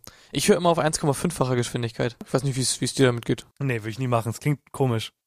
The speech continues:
Speaker 1: Und deswegen hab ich mir gedacht, was mich immer sehr stört, ist die Intros. Die Intros sind natürlich, haben die Leute sich ja dann irgendwie zusammengebastelt,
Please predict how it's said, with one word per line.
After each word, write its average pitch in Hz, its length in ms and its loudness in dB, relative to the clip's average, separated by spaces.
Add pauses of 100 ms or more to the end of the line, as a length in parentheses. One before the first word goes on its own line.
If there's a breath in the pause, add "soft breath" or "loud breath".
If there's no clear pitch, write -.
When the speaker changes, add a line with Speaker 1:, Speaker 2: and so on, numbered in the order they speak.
(120)
Speaker 1:
Und 135 140 4
deswegen 175 600 4
hab 156 120 0
ich 165 100 2
mir 160 120 6
gedacht, 151 400 2 (1200 soft breath)
was 147 180 2
mich 185 200 2
immer 165 160 4
sehr 165 180 6
stört, 170 300 2
ist - 360 0
die 151 120 2
Intros. 123 520 -2 (1200)
Die 135 80 2
Intros 196 320 4
sind 175 100 0
natürlich, 165 480 2
haben 156 140 2
die 147 80 0
Leute 147 200 6
sich 135 180 -4
ja 131 120 6
dann 120 220 2
irgendwie 123 220 -4
zusammengebastelt, 143 840 2